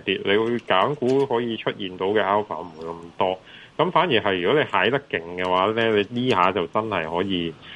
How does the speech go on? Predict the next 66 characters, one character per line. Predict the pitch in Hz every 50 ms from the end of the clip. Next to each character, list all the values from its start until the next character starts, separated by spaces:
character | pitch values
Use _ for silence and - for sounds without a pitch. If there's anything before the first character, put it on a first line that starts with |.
| - - - - - - -
可 | - 101 110
以 | 127 123 113 104 104 101 101
即 | - -
係 | 127 110
褪 | 107 - - 104 92 95 95 101
啲 | 110 120 113 -
貨 | - 98 87 87 90
出 | - 113
嚟。 | 104 90 80
如 | 78 85 98 131
果 | 147 135
你 | 104
唔 | 87 87 90
鍾 | - 135 127 123 127 127
意 | 117 107 104 101
啲 | 117 117 117 117 117 117 117 117
即 | -
係 | - 110 98
港 | 90 - 87 85 92 104 107
股 | - - 85 82 90 92
嘅， | 98 90 85
你 | 85 87 87
就 | 87 95 87 85
可 | 95 101 107
以 | 110 104
褪 | - - 95 87 87 92 90
出 | - 113
嚟 | 107 87 80 78 78
換 | 82 82 82 87
返 | - 101 101 101
啲 | 104 101
美 | 95 85 80 85 87
股， | - - 82 85 95 113
因 | 123
為 | 127 110 95
反 | - 90 90 110 117
正 | - 95 87 87 - - - - - - - -
其 | - 104
實 | 87 104 92
美 | 92 98 120 131
股 | - 143 156
好 | - - 95 92 98 107
多 | 123 120 120 117
都 | - 120 120 113
跌 | - 95
咗 | - 107 98 95
好 | 104 87 82 87
多 | - 98 95 95 92 92 87
嘅。 | 92 82 87
咁， | - - 104 120 143 147 151 156 156 151 147 147
呃， | 110 98 95 98
經 | - - 147 151 147
過 | 135 127
呢 | 135
一 | 143 151
浪 | 143 127 104 92 90 95 101 98
之 | 120 113
後 | 107 98 90 87
就 | 82 90 85 82
會 | 85 90 92 95 101 92
即 | - - 117
係 | 98
淘 | - - 80 73 76 80
汰 | - 92 90 90 90
咗 | - 90 90
啲 | 92 101 101 101 101